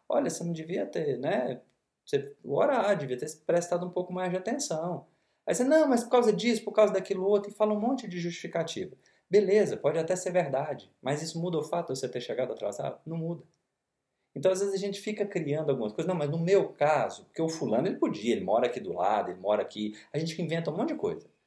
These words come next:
Mas morar, quem mora do lado tem problema também. E às vezes pode não ter sido o trânsito. Pode ter sido um infarto de um parente, pode ter sido um monte de coisas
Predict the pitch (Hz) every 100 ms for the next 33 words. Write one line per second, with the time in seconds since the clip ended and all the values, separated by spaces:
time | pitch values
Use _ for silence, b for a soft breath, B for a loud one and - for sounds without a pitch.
0 | _ - 180 196 202 202 196 196 196 185
1 | 135 151 180 175 185 185 190 233 185 151
2 | 170 - _ _ _ _ _ 127 135 185
3 | - 214 220 247 285 285 240 226 240 -
4 | 170 196 - - _ _ _ _ _ _
5 | _ _ _ 147 147 196 202 233 240 -
6 | 147 170 170 - 123 117 95 120 131 -
7 | 143 156 160 185 180 196 277 403 - -
8 | 214 170 202 151 - -